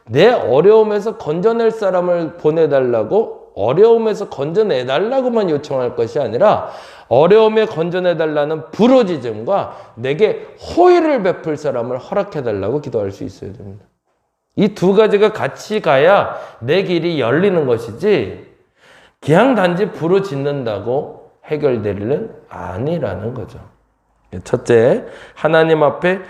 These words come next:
나의 어려움을 토로하는 것이 원통할 때 기도라면, 두 번째는 그 어려움을 해결해 달라고 구할 것이 아니라 그 어려움에 함께 할 수 있는 동역자를 보내달라고 기도하는 게 맞다는 거죠.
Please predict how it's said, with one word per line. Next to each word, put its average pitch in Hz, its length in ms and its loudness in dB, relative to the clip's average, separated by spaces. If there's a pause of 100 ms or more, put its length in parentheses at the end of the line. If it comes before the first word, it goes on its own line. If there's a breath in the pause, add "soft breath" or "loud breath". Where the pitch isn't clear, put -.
(140 loud breath)
나의 147 380 4
어려움을 160 800 2
토로하는 247 580 2
것이 147 220 -2
원통할 123 520 -4
때 120 140 -10
기도라면, 104 800 -2 (260 loud breath)
두 135 160 0
번째는 156 540 2 (300 loud breath)
그 214 140 4 (220)
어려움을 190 580 2
해결해 285 480 0
달라고 170 440 -2
구할 117 240 0
것이 107 240 -8
아니라 147 420 -2 (240 loud breath)
그 202 100 -2
어려움에 151 960 0
함께 262 460 -8
할 160 120 0
수 - 120 -10
있는 131 160 -4
동역자를 127 580 -2
보내달라고 117 640 -2
기도하는 98 440 -10
게 117 100 -8
맞다는 95 580 -10
거죠. 95 260 -14